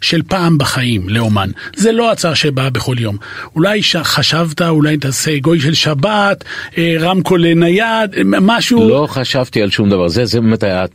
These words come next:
Speaker 2: התשובה, התשובה המיידית הייתה, "I love to do it, I'd love to do it. אני באמת רוצה לעשות את זה, but it will not be possible." אז הוא אומר לי, "למה לא?" אמרתי לו, אמרתי לו, "אני לא עובד בשישי שבת." הוא אומר לי, "למה לא?"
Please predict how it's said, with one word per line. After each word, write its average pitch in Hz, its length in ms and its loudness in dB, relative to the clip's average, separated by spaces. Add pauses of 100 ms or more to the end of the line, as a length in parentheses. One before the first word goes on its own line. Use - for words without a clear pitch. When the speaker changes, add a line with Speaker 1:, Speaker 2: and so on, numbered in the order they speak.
Speaker 2:
התשובה, 143 440 -2 (120)
התשובה 104 400 -2
המיידית 113 540 2
הייתה, 156 300 0 (1040)
"I - 20 -4 (180)
love 110 320 0
to 113 120 0
do 92 240 2
it, - 40 -6
I'd 80 220 -2
love 101 340 0
to 95 40 0
do 80 120 -2 (200)
it. 73 40 -2
אני 78 100 2
באמת 78 220 0
רוצה 78 260 -2
לעשות 87 320 -2
את 71 60 -4
זה, 80 140 0 (100)
but - 500 -6
it 85 40 -4
will 82 280 -2
not 85 240 -2
be 80 160 -4
possible." 71 400 -4 (100)
אז - 320 -10
הוא 78 100 -4
אומר 147 100 -2
לי, 69 120 -4
"למה 98 220 -4
לא?" 123 100 -2
אמרתי 101 260 -4
לו, 95 120 -2 (600)
אמרתי - 180 -2
לו, 98 80 0
"אני 87 100 2
לא 95 40 2
עובד 98 180 -2
בשישי - 380 -2
שבת." 117 300 -4
הוא 87 60 0
אומר 92 120 2
לי, 95 120 0
"למה 127 240 0
לא?" 151 240 0